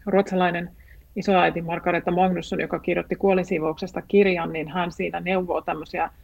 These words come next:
muistoesineitä, jotka on ollut itselle tärkeitä, mutta joilla ei ole mitään merkitystä kenellekään muulle, niin niitä voi niinku laputtaa valmiiksi.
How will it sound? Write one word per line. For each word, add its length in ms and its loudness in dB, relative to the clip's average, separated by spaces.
muistoesineitä, 840 2
jotka 280 -6
on 100 -6
ollut 300 -4
itselle 460 2
tärkeitä, 500 2
mutta 260 -8
joilla 240 0
ei 60 -4
ole 80 -6
mitään 260 2
merkitystä 520 -8
kenellekään 560 -10
muulle, 260 -8
niin 100 -10
niitä 220 0
voi 100 0
niinku 240 -2
laputtaa 520 4
valmiiksi. 560 -6